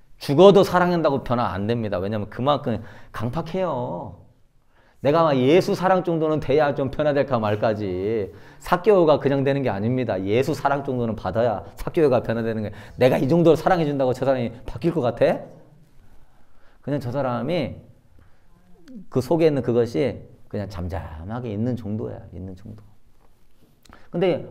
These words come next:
마음은 좀 생각이 바뀌죠. 아, 믿는 사람은 좀 뭔가 다르구나.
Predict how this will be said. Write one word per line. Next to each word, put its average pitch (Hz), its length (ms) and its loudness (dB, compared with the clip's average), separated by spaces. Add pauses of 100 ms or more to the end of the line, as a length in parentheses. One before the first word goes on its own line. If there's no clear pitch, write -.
마음은 165 360 0
좀 165 120 -4
생각이 170 300 -6
바뀌죠. 127 500 -12 (460)
아, - 60 -20 (720)
믿는 107 220 -4
사람은 107 220 -8
좀 98 100 -8
뭔가 98 180 -10
다르구나. 95 800 -14